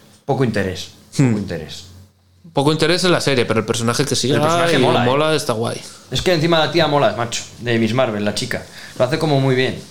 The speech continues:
Speaker 2: Sí.
Speaker 1: Pero es que parece más una, una serie, lo que te digo yo, teen, tipo Zoe ciento uno, Lizzie McGuire, no sé qué, así, que, que, que, que sí. Se tenía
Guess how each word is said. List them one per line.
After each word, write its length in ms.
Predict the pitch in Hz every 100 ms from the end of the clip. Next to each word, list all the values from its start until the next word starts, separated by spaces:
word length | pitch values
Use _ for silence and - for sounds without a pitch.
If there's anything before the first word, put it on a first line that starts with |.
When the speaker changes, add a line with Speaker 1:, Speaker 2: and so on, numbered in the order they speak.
| - -
Speaker 2:
Sí. 260 | - 127 104 -
Speaker 1:
Pero 140 | 127
es 60 | 135
que 100 | 160
parece 320 | 151 147 151
más 320 | 151 110 - - - - - -
una, 1200 | 139 151 151 147 147 143 143 139 139 135 131 107 143
una 320 | 139 139 127
serie, 500 | 135 127 131 127 123
lo 100 | 120
que 60 | 117
te 60 |
digo 100 | 127
yo, 160 | 120 107
teen, 400 | 131 170 220 - -
tipo 260 | 135 123 117
Zoe 240 | 127 123 120
ciento 300 | 117 110 127
uno, 140 | 127
Lizzie 140 | 120 123
McGuire, 400 | 123 127 123 123
no 100 | 113
sé 140 | 113
qué, 80 | 120
así, 400 | 110 143 180 202 - - - - - - - _ _ _ _
que, 1500 | 127 117 110 107 101 98 95 92 90 90 90 87 87 87 87 85
que, 100 | -
que, 160 | - 98
que 180 | - 92
sí. 200 | - - - _ - _ _ _ _ _ -
Se 140 | 113
tenía 260 | 113 123